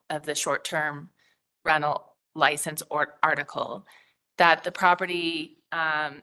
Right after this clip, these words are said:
has not had their license suspended, and then that, that they have not been subject of a nuisance violation, conviction, or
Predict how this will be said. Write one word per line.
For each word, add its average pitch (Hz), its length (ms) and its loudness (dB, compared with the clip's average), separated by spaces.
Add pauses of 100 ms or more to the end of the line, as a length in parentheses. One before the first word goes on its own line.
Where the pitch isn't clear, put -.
has 165 220 -8
not 160 200 4
had 175 200 0
their 175 100 -2
license 156 400 -2
suspended, 156 720 -6
and 170 160 -8
then 165 180 -4
that, - 200 -8 (180)
that 185 160 -2
they 190 140 4
have 185 180 2
not 170 200 6
been 170 200 0
subject 156 580 -2
of 156 140 -4
a 160 60 -4
nuisance 175 760 -4 (100)
violation, 151 800 0 (720)
conviction, 156 920 -2
or 151 400 2